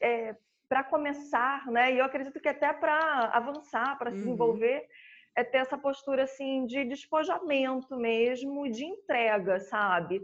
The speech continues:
Speaker 2: Uhum.
Speaker 1: É você não partir de uma, de uma visão fechada que, ah, se conhecer tem que ser dessa forma, é, eu aprendi dessa maneira, ou eu tenho que, é, de repente,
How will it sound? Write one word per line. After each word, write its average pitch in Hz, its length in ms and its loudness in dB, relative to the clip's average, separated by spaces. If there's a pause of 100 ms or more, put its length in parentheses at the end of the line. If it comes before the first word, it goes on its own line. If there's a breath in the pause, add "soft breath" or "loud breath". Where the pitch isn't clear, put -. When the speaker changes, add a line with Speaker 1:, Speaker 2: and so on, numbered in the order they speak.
(100)
Speaker 2:
Uhum. 165 280 -10
Speaker 1:
É 233 100 6
você 254 400 0
não 294 220 -4
partir 294 640 -4
de 262 160 -6
uma, 262 840 0 (440 soft breath)
de 214 80 -4
uma 254 160 4
visão 254 400 0
fechada 254 720 2
que, - 160 -4
ah, 294 260 2
se 294 200 -10
conhecer 294 720 -2 (300)
tem 302 180 4
que 277 100 -12
ser 269 220 0
dessa 247 220 -4
forma, 226 800 4 (380 loud breath)
é, 226 280 6
eu 254 100 10
aprendi 262 480 0
dessa 285 260 -4
maneira, 247 720 4
ou 233 120 10
eu 254 140 8
tenho 269 340 -2 (100)
que, 254 300 -2 (280 loud breath)
é, 233 260 6
de 226 120 4
repente, 247 1080 4